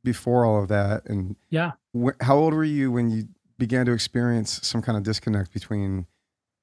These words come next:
Speaker 1: like, the body that you had ana-, anatomically and, and the gender that you felt?
Speaker 2: Yeah, absolutely.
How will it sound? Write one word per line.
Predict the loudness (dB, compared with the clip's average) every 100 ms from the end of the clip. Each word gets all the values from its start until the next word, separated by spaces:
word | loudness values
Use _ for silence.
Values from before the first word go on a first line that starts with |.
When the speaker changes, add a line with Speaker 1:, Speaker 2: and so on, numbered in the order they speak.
| _ -8
Speaker 1:
like, | -4
the | 0
body | 2 2 2
that | 0 -2
you | 0
had | 0 0 -2 -4 -4
ana-, | -2 -2 -2
anatomically | -4 -2 -4 -4 -4 -4 -2
and, | -2 -2
and | -2
the | -2
gender | -2 -2 -2
that | -4
you | -8
felt? | -8 -10 -12 _ _ _ _ _ _ _ -2
Speaker 2:
Yeah, | 2 2 2
absolutely. | 0 2 2 2 2 0 -4